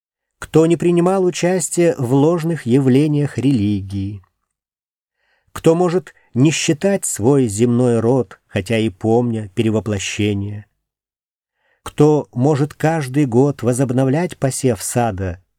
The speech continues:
улыбаясь буре, унёсшей прошлые труды, кто утратил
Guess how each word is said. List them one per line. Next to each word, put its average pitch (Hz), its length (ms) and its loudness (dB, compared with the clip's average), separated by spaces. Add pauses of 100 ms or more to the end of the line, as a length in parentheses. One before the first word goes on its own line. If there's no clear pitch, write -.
(260)
улыбаясь 139 680 2
буре, 143 520 2 (180)
унёсшей 127 680 2
прошлые 110 580 -2
труды, 98 520 -4 (1200)
кто 143 560 2
утратил 156 880 -2